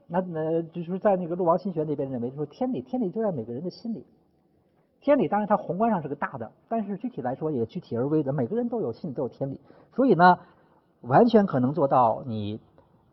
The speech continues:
自己对自己的内心进行反省、呃，沉思，呃，这种，这种静坐这样的，这个，那个，这样的一些，呃，那个，那个，那个活-，手段，就可以体会到这个天理。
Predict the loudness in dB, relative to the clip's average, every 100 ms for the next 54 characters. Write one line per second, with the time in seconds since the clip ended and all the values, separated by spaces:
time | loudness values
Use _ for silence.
0 | _ -8 -6 -4 -2 -2 -4 -6 -6 -8
1 | -6 -2 -2 -2 -6 -6 -8 -12 -10 -6
2 | -6 -4 -4 -4 -4 -6 -8 -8 -16 _
3 | _ _ -18 -6 -4 -4 -4 0 2 0
4 | -4 _ _ _ _ -10 -6 -4 -2 -4
5 | -4 -6 -4 -4 -2 -4 -4 -4 -2 0
6 | 4 4 4 0 0 -4 -4 -4 -2 -2
7 | -2 -4 -4 -4 -2 -4 -2 -2 -2 -8
8 | _ -12 -10 -10 -14 _ _ _ -20 -20
9 | -20 -20 _ _ -12 -4 -2 0 0 0
10 | 0 0 -4 -4 -8 -12 -16 -4 -2 2
11 | 0 -2 -12 -20 _ _ _ _ 2 4
12 | 4 2 2 -4 -8 -10 -6 -4 -4 -6
13 | -14 -14 -14 -14